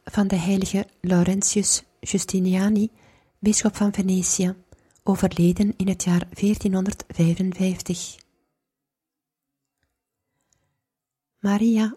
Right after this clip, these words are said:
overwoog bij zichzelf alles wat zij door te lezen, te luisteren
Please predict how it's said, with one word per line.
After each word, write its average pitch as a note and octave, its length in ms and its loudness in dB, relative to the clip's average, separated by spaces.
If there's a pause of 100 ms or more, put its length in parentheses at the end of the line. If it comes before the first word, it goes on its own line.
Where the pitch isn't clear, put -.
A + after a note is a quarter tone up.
(140)
overwoog G3 720 0
bij G3 180 2
zichzelf G3+ 580 -2 (140)
alles A#3 320 0
wat G3 160 0
zij F#3 200 0
door F#3 220 -2
te F3+ 140 -2
lezen, F3 480 0 (420)
te G3 160 0
luisteren F#3+ 600 0